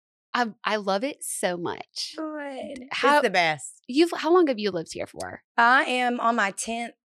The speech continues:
Speaker 2: year here. Yeah. December will be ten years.
Speaker 1: And this, like, do you think this is going to be, like, for sure home base?
Speaker 2: Oh, I sure hope so.
Speaker 1: Yeah. <laughs>
Speaker 2: I've sure invested a whole lot into that house I
Speaker 1: You're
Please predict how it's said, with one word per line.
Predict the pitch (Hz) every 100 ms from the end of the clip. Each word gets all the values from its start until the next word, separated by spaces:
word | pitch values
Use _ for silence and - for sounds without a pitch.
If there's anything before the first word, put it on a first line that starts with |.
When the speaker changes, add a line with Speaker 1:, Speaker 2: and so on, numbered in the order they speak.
| _ _ _ -
Speaker 2:
year | 196 180 160 151 _ _ _
here. | 175 156 135 165 _ _ _ _ _ _ _
Yeah. | 185 175 151 _ _ _ 175
December | 185 - 190 190
will | 175
be | 165
ten | 160 165 170
years. | 165 - -
Speaker 1:
And | 240 240
this, | - -
like, | 208 190
do |
you | 214
think | 220 202
this | 185 -
is | 185
going | - 185 175
to | 170
be, | 170 160
like, | 156 -
for | 175
sure | - 180 160
home | 175 180 165
base? | 127 135 175 - - - - _ _ 196
Speaker 2:
Oh, | 208
I | 185
sure | 196 208
hope | 196 208 -
so. | 156 143
Speaker 1:
Yeah. | 190 131 - _ - -
<laughs> | - _ _
Speaker 2:
I've | 302 - 208
sure | - 220 220
invested | 208 202 214 180
a | 190
whole | 214
lot | 202 208
into | 202
that | 208 208 220
house | 233
I | 302
Speaker 1:
You're | 302